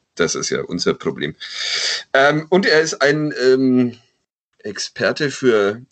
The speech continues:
für alles. Ich hab, äh, vorhin noch mit dem Sebastian Böhm telefoniert und, äh, er sagte, dass, äh, Matthias, äh, Fifka, äh, immer in irgendwelchen Sendungen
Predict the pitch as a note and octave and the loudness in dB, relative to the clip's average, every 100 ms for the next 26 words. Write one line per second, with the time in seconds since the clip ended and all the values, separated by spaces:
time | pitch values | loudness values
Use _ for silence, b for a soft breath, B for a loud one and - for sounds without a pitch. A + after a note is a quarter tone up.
0 | - - G2 A2 C3 - - B B B | -10 -4 0 0 0 -2 -8 B B B
1 | B B - G2 - A#2+ G#2 - G#2+ A#2+ | B B -12 -12 -10 -8 -6 -2 0 0
2 | A#2 G#2 G2+ G#2 G2+ G2+ - G2+ A2 - | -2 -4 -4 -6 -10 -10 -6 -4 -4 -6
3 | G2 G#2 A2+ - B2 - G2+ A#2 C3 G#2 | -6 -6 -4 -4 -4 -4 0 0 0 -2
4 | G2 - D2 D#2+ E2 D2 F#2+ F2+ - G2+ | -2 -4 -4 -4 -2 -2 -2 -2 0 0
5 | F2+ F2+ - - E2+ E2+ F2+ - F#2 E2 | 2 0 -4 -4 -4 -2 -4 -2 -2 -2
6 | - G2+ F2 - C3 - A2+ G#2 B B | -2 -2 -2 -4 -8 0 0 0 B B
7 | B B B B B - - A2 A2+ D3 | B B B B B -4 4 6 6 4
8 | D3 D#3 A#2+ C3+ F3 F#3+ C#3 C3 B2 A2 | 4 6 4 4 2 2 2 4 2 2
9 | G#2+ - _ _ - - - - C#3+ C3+ | -2 -8 _ _ -18 -4 0 0 2 0
10 | G#2+ G#2 G2 | 0 -2 -6